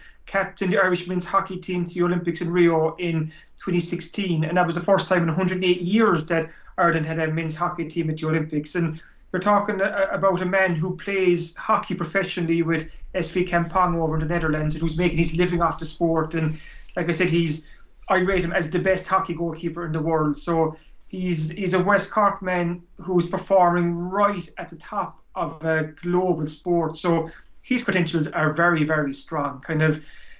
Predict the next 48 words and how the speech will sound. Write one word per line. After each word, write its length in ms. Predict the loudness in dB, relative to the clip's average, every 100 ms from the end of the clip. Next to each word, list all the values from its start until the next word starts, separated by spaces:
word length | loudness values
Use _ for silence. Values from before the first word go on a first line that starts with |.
| -20 -6
maybe 540 | 2 2 2 -4 -6 -10
people 320 | -4 -2 0
in, 80 | 0
in 220 | 0 2
West 240 | 2 2 0
Cork 340 | 2 2 0
and 260 | -2 -2 -6 -6
even 240 | -4 2
Ireland 300 | 4 4 2
in 80 | 0
general 300 | 2 2 2
mightn't 480 | 0 -2 -6 -8 -6
take 240 | -6 -4
much 260 | -4 -4 0
notice 240 | 0 0
of 60 | 0
hockey, 340 | 0 2 2
except 320 | 0 0 -4
for 340 | 0 0 0 -4 -16 -4
when 120 | -2
it's 120 | 0
in 80 | 2
the 60 |
news 220 | 4 4 4
every 200 | 0 -2
couple 240 | -4 0
of 60 | 2
years, 280 | 2 0
whether 160 | -2 -2
the 100 | 0
women's 380 | 0 0 -2 -6
team 280 | -2 0 2
are, 340 | 2 2 -2 -14 -10
are 40 | -6
getting 300 | -6 -6 -6
to 460 | -2 2 2 0 -4
a 60 |
European 440 | 0 0 2 0 0
final 360 | 2 2 2 2
or 160 | 2
the 100 | 0
men's 380 | -2 -2 -2 -4
team 280 | -4 -4 -2
qualified 500 | 0 0 0 0 0
for 80 | 0
the 60 |
Olympics 420 | 0 2 0 0
or 300 | 4 4 2